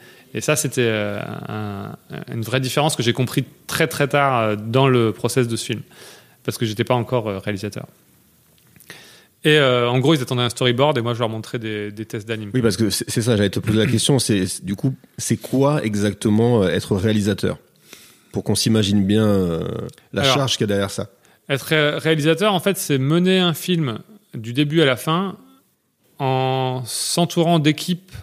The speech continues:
Speaker 1: sachant, euh, faire chaque chose qui est demandé de faire sur chaque poste, euh, et savoir dire à chaque poste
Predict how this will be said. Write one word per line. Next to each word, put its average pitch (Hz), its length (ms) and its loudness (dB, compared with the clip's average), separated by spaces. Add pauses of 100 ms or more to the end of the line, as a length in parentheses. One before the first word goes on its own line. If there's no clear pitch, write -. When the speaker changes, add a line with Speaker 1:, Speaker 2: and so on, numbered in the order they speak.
(380)
Speaker 1:
sachant, 143 640 -2 (220)
euh, 113 260 -4
faire 143 540 0 (100)
chaque - 240 -4
chose 147 200 -2
qui - 80 -2
est 123 60 0
demandé 113 340 -4 (200)
de 107 140 -12
faire 160 300 -2
sur 127 100 -6
chaque - 240 -4
poste, 175 420 -2 (640)
euh, 113 380 -4
et 127 100 0
savoir 170 640 2
dire 160 340 2
à 123 160 0
chaque - 280 -2
poste - 440 0